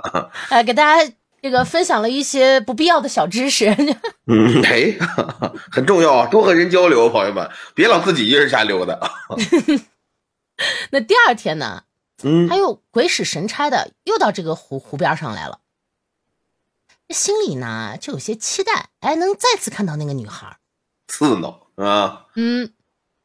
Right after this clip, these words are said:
Speaker 1: 就这样啊，他呆立了有一个来小时吧。
Speaker 2: 嗯。
Speaker 1: 女孩呢，并没有出现。李四就叹了口气啊，就准备回宿舍了。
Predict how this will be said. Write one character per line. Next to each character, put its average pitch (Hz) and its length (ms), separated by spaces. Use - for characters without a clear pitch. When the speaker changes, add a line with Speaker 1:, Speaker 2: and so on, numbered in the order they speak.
Speaker 1:
就 381 120
这 466 180
样 370 80
啊， 113 320
他 220 80
呆 311 240
立 311 160
了 220 140
有 127 240
一 214 100
个 302 80
来 285 120
小 - 220
时 - 220
吧。 180 220
Speaker 2:
嗯。 113 440
Speaker 1:
女 143 120
孩 143 280
呢， 247 320
并 185 140
没 156 80
有 120 100
出 - 200
现。 - 240
李 294 240
四 294 140
就 359 100
叹 359 260
了 294 60
口 196 200
气 302 260
啊， 175 340
就 226 100
准 196 140
备 185 80
回 214 200
宿 240 120
舍 226 240
了。 127 200